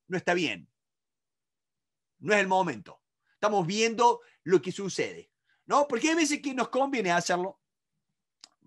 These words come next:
No vamos a hacer, no nos vamos a tratar de hacer todos los santos acá, porque les puedo asegurar que no somos, ninguno de nosotros somos santos. Y lo mejor es, como coach, les puedo decir, lo mejor es reconocer en lo que nosotros podemos mejorar.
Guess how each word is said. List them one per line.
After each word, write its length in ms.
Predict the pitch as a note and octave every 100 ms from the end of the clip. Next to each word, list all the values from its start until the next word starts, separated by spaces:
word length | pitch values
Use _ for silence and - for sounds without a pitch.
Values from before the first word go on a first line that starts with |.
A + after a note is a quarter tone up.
| -
No 140 | G#3+
vamos 260 | A#3 A#3 G#3
a 40 |
hacer, 240 | F#3 G3 D#3+ -
no 120 | -
nos 80 | D4+
vamos 120 | C#4 B3+
a 20 |
tratar 240 | A3+ B3+
de 40 | A3+
hacer 200 | A#3 A3+
todos 140 | A#3
los 120 | F#3+
santos 420 | - A#3 A3 D#3+
acá, 440 | D3 D#3 E3 E3 - - -
porque 480 | - E3+ D#3 D#3 D3 -
les 100 | C#3+
puedo 160 | A#3
asegurar 420 | G#3+ F#3 F3+ G3 F#3+
que 120 | F3
no 100 | F3
somos, 300 | F#3+ F3 D#3+
ninguno 480 | E3 F3 F3 F#3 E3+
de 60 |
nosotros 360 | D3+ C#3+ D#3 C#3
somos 220 | D#3+ C#3
santos. 380 | F#3+ C#3+ A2 A#2+ - - - _
Y 120 | -
lo 120 | D#3+ D3+
mejor 400 | D3+ D3+ A#3+ A#3+
es, 400 | G#3 F3+ - - _ _ _
como 280 | D3+ C#3+ -
coach, 420 | A3 B3 F3 C#3+
les 100 | D3
puedo 220 | D#3+ E3
decir, 420 | D#3 C#3 - A#3+
lo 80 | E3+
mejor 360 | C#3+ C3 F#3+ F#3+
es 100 | D3
reconocer 640 | C#3+ D3 C3+ C3+ - F#3
en 100 | F3+
lo 100 | D3
que 80 | C3+
nosotros 420 | C3 - E3 D#3
podemos 340 | - C#3 C#3+ B2+
mejorar. 560 | B2 A2 A#2 A#2+ F#2+